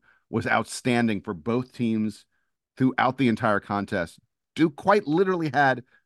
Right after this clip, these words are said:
two of its worst offensive possessions, probably its two worst offensive possessions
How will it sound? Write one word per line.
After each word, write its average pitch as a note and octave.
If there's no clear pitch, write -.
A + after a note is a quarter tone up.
two G3
of F3+
its C#3
worst C#3+
offensive B2+
possessions, A#2+
probably G#3
its G#3
two C4
worst G3+
offensive D#3+
possessions C#3